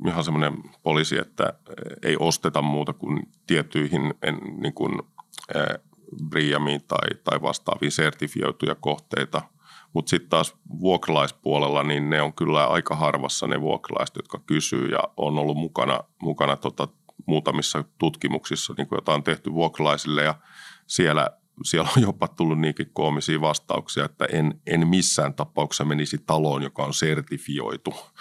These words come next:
<laughs> koska ne on ihan huuhaata ne sertifikaatit. Mut et, et kyllä se ei, se, ei se kyllä ole tota vuokralaisten niinku listalla ykkösenä vielä. Mut ehkä siinä tulee muutosta, ja, ja tota sit tietysti tähän meidän,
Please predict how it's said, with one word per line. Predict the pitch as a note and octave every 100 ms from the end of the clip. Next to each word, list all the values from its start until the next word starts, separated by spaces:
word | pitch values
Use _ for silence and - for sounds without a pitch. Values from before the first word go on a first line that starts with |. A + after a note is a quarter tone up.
| -
<laughs> | - - - -
koska | - D2+ -
ne | D#2
on | D#2 E2
ihan | D#2 D#2
huuhaata | E2+ E2+ D2+ D2+ C#2+ C2
ne | C#2
sertifikaatit. | C#2 C2+ - C#2+ D#2 - G1+ G1+ - - - - - - - -
Mut | F#2 F#2+ G2
et, | E2+ - -
et | F#2+ - - -
kyllä | G#2+ F2+
se | G2+
ei, | G2
se, | G2+ F#2+ - -
ei | G2+
se | G2 G2+
kyllä | G2+ F#2 F2+
ole | E2+ -
tota | E2 E2+
vuokralaisten | F2 E2 - D#2+ D2+ - D#2+
niinku | D2 C#2+ D2 C#2 _ -
listalla | F#2 E2+ - E2+ D#2
ykkösenä | D#2 - - D#2 - E2
vielä. | D#2 C#2+ - _ -
Mut | A2 C3
ehkä | A#2 G#2
siinä | A2+ G#2
tulee | G#2 A2+ G2
muutosta, | F#2+ G2+ F2 D#2+ - -
ja, | E2 E2 - G2
ja | F2
tota | E2 F#2
sit | F2+ -
tietysti | G2+ F2+ -
tähän | - G2 F#2+
meidän, | G2 F#2 -